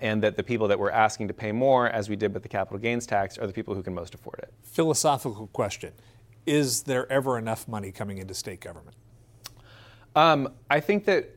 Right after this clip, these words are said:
Speaker 1: yes, we do have to make sure that we're, we're covering the needs of the people of our state. And there will never be an end to people telling us, "We think you should invest more in X or Y or Z." I think that, uh, coming out of the last couple of years where we've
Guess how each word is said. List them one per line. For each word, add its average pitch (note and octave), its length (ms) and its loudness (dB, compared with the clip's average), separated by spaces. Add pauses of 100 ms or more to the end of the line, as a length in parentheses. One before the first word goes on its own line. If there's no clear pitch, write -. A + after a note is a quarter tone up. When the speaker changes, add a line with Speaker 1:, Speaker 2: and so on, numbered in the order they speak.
(840)
Speaker 1:
yes, C3 640 4
we B2+ 200 0
do C#3+ 180 4
have D3 280 4
to C#3+ 80 -2
make B2+ 200 -2
sure C3+ 160 -2
that A#2+ 120 4
we're, A2 440 2
we're A2 260 2
covering B2 560 0
the A2 80 0
needs G#2+ 380 0
of G#2 80 0
the G2+ 60 -4
people G#2 260 -4
of G2 80 -2
our G2 140 2
state. - 340 -4
And A2+ 100 -4
there B2 120 0
will B2+ 100 0
never C3+ 220 2
be C3+ 160 0
an A#2 80 0
end A2 320 -2
to - 120 -6
people G#2+ 240 -4
telling G#2 320 -4
us, G2 160 -6
"We A2 80 -6
think G#2+ 220 -6
you G#2+ 80 -6
should G#2 160 -6
invest G2+ 400 -2
more F#2+ 220 -4
in F#2+ 120 -8
X G2+ 320 -8
or G2+ 120 -4
Y F#2+ 300 -2
or G2 120 -8
Z." G#2+ 340 -6 (400)
I G#2+ 80 2
think A#2+ 260 -2
that, G#2+ 300 4
uh, G#2+ 280 4 (200)
coming C3 360 -2
out A#2 400 2
of G#2+ 320 -2
the G#2 360 4
last A2 320 2
couple A#2 200 -6
of G#2+ 40 -2
years G#2+ 280 -2
where G#2+ 100 -4
we've G2 280 -2